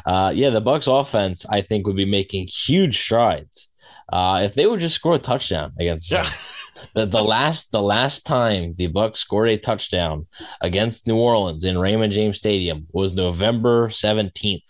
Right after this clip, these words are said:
Speaker 1: of two thousand nineteen. That was the la-, they haven't scored a touchdown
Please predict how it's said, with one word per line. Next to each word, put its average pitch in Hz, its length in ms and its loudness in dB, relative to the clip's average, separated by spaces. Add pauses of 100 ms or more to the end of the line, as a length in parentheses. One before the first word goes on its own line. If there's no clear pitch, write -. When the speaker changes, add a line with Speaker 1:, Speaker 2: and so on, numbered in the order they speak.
(120)
Speaker 1:
of - 160 -10
two - 140 -4
thousand 87 260 0
nineteen. 82 480 -6 (600)
That 90 120 0
was 92 160 -2
the 90 120 -2
la-, 92 240 0
they 98 140 0
haven't 110 280 0
scored 113 300 0
a 107 40 -4
touchdown 95 680 -2